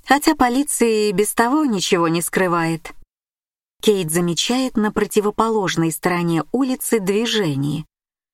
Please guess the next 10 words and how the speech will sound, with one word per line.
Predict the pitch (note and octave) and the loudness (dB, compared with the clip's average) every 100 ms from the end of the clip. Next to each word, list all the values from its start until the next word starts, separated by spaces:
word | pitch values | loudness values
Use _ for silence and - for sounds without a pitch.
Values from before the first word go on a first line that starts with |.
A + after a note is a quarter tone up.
| _ - | _ -6
Входная | - F#3+ F3 F#3+ F3+ | 0 2 2 0 0
дверь | E3 F3+ F3 | 0 0 0
дома | D#3+ F3 E3 | 0 0 0
напротив | E3 D#3 F#3 A#3+ - A#3 G#3+ | 0 -2 -2 -2 -2 -2 -2
распахивается. | G#3+ - - D#3+ D3 D3 C#3 D3 - - - - _ _ _ _ _ _ _ - | -2 -4 -2 -2 0 -2 -2 -6 -8 -12 -14 -18 _ _ _ _ _ _ _ -2
Тот | A#3 - | -2 -2
самый | - A3 A3 G#3+ | -4 -2 0 0
мужчина. | G#3 A3 - - F3 D#3+ D3+ - _ _ _ _ | -2 -2 -4 -4 -2 -2 -4 -8 _ _ _ _
Странный | - - G3+ G#3+ G3 D3+ D#3 | -8 -2 0 0 0 0 0
мужчина. | D#3+ F#3 - - F3 D3 | 0 -2 -4 -2 -2 -2